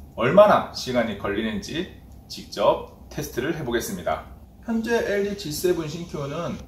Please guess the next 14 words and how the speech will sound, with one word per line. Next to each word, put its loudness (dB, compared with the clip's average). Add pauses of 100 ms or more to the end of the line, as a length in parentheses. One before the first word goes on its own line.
(280)
어, -6
베트남 2
유심을 -2 (240)
사서 0 (200)
끼운 -4
상태가 0
되겠고요. -6
그다음에 -2 (120)
엘지 -2
헬스도 -4 (720)
작동하고 2
있는 -6
상태가 0
되겠습니다. -8